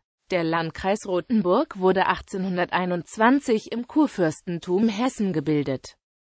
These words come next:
Seine Vorgänger waren die Ämter Rothenburg und Sontra. Achtzehnhundertdreiundzwanzig wurden Illingshausen, Grebenhagen, Mühlbach, Rabolzhausen, Saasen und Salzberg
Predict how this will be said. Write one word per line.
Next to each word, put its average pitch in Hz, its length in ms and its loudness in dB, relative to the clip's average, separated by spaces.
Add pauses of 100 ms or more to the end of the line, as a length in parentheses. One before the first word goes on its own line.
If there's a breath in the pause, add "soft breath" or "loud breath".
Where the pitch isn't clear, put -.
(120)
Seine 240 300 4
Vorgänger 202 640 0
waren 175 320 2
die 180 100 -4
Ämter 226 360 -2
Rothenburg 220 800 0
und 175 160 -6
Sontra. 170 680 -4 (380)
Achtzehnhundertdreiundzwanzig 220 1800 -2
wurden 185 280 2
Illingshausen, 170 1040 -4
Grebenhagen, 202 840 -2
Mühlbach, 254 680 2
Rabolzhausen, 185 1160 -2
Saasen 190 460 -2
und 262 200 -4
Salzberg 180 720 -6